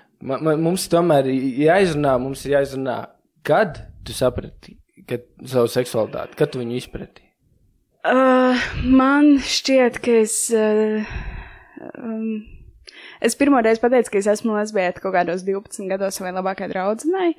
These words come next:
Speaker 2: un viņa man pateica, "Tu esi kristiete, un tu nedrīkst būt, ā, lesbieta." Un es to
Speaker 1: <laughs>
Speaker 2: apreku uz vairākiem gadiem, un, ā, tagad otru reizi iznācu divdesmit vienā gadā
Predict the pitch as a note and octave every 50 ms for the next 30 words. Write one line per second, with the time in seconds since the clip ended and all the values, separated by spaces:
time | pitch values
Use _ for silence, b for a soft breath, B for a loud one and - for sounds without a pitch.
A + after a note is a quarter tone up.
0 | B B B B B B - A3 A3 A3 A3 G#3+ G#3 G3+ G#3 - A3 G3 - -
1 | - A3+ G#3+ - - - G#3 G#3 A#3 - - F4+ F4 D#4+ C#4+ - B3 A#3 - A3
2 | G#3+ G#3 G3+ F#3 - C3+ F#3 - - - - _ - - - - - G3 F#3+ -
3 | - G3+ F#3+ F#3 F#3+ - - F#3+ G3 - - - G#3+ G#3+ G#3 G#3 G#3+ - - -
4 | G3 F#3 F3+ - - G#3+ - G3 - - - F#4+ F#4+ - - D#4 D#4+ D#4+ - _
5 | _ B B B B B B B B B B - - A3+ A3+ G#3 G3+ G#3 G#3 G#3
6 | G3+ G#3 - - - F#3 G3 G3+ A3+ A#3+ C#4+ D#4 D#4+ D4+ C#4 C4 B B B B
7 | B B - - - G#3 G3+ G3+ G3 G3 G3 G3 G3 G3 G3 G3 G3 G3+ G#3 -
8 | G3 F#3 F#3+ F#3 - - A3+ A3+ A#3 A3+ - - G#3+ G3+ G3 G3 G3 G3 G3+ G3+
9 | G#3 G#3 A3 - G#3+ G#3 G3 G#3 G3+ F#3+ F#3+ G3 F#3+ - - F#3+ F#3 F#3 F#3 F#3+
10 | F#3+ F#3+ G3 G3 - F#3+ F#3 F3+ - F#3 - - - - - F3+ F3+ F3+ F3+ F3+